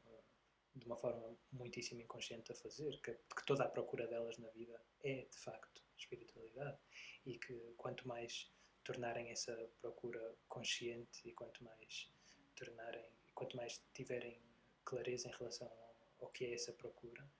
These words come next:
eh, através de terem clareza sobre o que é a espiritualidade, eh, melhor o podem fazer. E, e eu acho que as pessoas não gostam e não, não escolhem esse caminho,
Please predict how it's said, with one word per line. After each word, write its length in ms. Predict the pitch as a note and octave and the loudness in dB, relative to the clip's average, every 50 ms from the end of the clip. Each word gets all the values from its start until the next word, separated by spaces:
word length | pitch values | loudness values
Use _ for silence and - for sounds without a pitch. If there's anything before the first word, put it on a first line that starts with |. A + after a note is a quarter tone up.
| - - - - - - - - | -20 -20 -20 -20 -20 -20 -14 -12
eh, 180 | B2+ B2 A#2+ - - | -12 -12 -12 -10 -6
através 440 | B2 - - - B2 - B2 A2+ - | -6 -2 0 0 2 4 4 4 4
de 60 | - | 2
terem 180 | - A2+ A#2 | 0 0 0
clareza 360 | A2 - B2 A2+ A#2+ A#2+ A#2+ A#2+ | 2 2 2 4 4 2 2 0
sobre 360 | - - - B2 A2+ - - | 0 0 0 0 2 0 -2
o 40 | - | -2
que 220 | - - - B2+ | -2 0 2 4
é 60 | C3 B2 | 6 6
a 20 | A2 | 4
espiritualidade, 920 | - - - A2+ A2 A2+ - - A2+ A2 A2 A2+ A2+ A2+ A#2 A#2+ C3+ C#3+ - - - - - - - - - - | 2 0 -4 -8 -10 -10 -12 -12 -14 -14 -12 -12 -8 -6 -4 -4 -4 -4 -8 -12 -20 -20 -20 -20 -20 -18 -10 -6
eh, 400 | C3+ C3 B2+ B2+ B2+ B2 B2 B2 - - - | -4 -2 0 0 0 -2 -4 -4 -6 -8 -4
melhor 360 | C#3 C3+ C#3 C3 C3+ C3+ C3+ C#3 | 0 2 4 6 8 8 8 8
o 60 | C3+ | 6
podem 280 | - C3+ C3 B2+ B2+ - | 6 4 4 4 2 0
fazer. 460 | - - - - E3 F3 D3+ - - - - - - - - - - - - - - - - - | 0 -2 -2 2 2 0 0 0 -4 -10 -18 -20 -20 -20 -18 -14 -12 -10 -10 -10 -12 -14 -8 -4
E, 600 | C#3 B2+ A#2+ A#2 A#2 A#2 A#2 A2+ A2+ A2+ A2+ A#2 A#2 A#2 - - - - - - - - - - - - - - - - - - - - - - - - - - - - - - - - - - - - - - - - - - - - - - - - - - - - - | -2 0 0 0 -2 -4 -6 -8 -10 -10 -10 -10 -10 -10 -12 -12 -14 -18 -18 -20 -20 -20 -20 -20 -20 -20 -20 -20 -20 -20 -20 -20 -20 -20 -20 -20 -20 -20 -20 -20 -20 -20 -20 -20 -20 -20 -20 -20 -20 -20 -20 -20 -20 -20 -20 -20 -20 -20 -20 -20 -20 -20 -20 -20 -20 -14 -10
e 120 | - C3+ - - | -10 -8 -4 0
eu 160 | B2+ A#2+ A#2+ | 2 4 4
acho 120 | A#2 - - | 4 4 4
que 60 | - | 2
as 60 | A#2+ | 0
pessoas 300 | - - - C3 B2 A#2 | 0 2 2 4 4 4
não 160 | B2 B2 A#2+ A#2+ | 2 0 -2 0
gostam 440 | A#2 A#2+ A#2 A#2+ A#2+ - - A#2+ | 2 4 4 4 4 2 -2 -8
e 120 | A#2+ - - | -12 -12 -14
não, 160 | - - - - - - | -16 -18 -18 -18 -18 -16
não 80 | - A#2 | -10 -6
escolhem 400 | - - - C3 A#2 A#2+ A#2+ A#2 | -4 0 4 4 4 4 2 0
esse 160 | A#2 - - | -2 -2 -2
caminho, 440 | - B2 A2+ A2+ A#2 B2 B2+ C3 | -2 -4 -4 -6 -6 -8 -8 -8